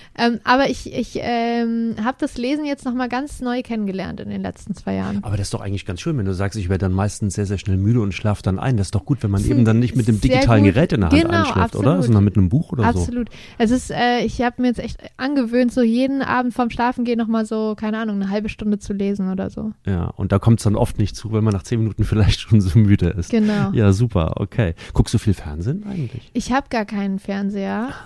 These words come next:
Speaker 2: Ah, okay.
Speaker 1: ähm, aber ich gucke natürlich ab und an so Netflix und so.
Speaker 2: Warum hast du keinen Fernseher? Brauch-,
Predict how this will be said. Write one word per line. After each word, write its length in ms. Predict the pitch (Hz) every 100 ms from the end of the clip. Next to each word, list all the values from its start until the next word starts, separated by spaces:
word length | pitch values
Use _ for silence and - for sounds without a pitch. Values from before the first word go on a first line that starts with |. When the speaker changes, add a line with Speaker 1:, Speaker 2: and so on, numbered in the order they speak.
| -
Speaker 2:
Ah, 200 | - 220
okay. 100 | 226
Speaker 1:
ähm, 240 | 226 226 214 - _ _ _ _
aber 420 | 202 220 226 233 -
ich 180 | 214 -
gucke 280 | 247 226 220
natürlich 400 | 208 214 202 208
ab 120 | 202
und 120 | 202
an 240 | 180 196
so 120 | 202 196
Netflix 640 | 185 - - 185 185 -
und 160 | 190 185
so. 120 | 196 180 196
Speaker 2:
Warum 340 | 98 131 160
hast 160 | 165 -
du 40 |
keinen 180 | - 190
Fernseher? 380 | - 98 82 82
Brauch-, 260 | - -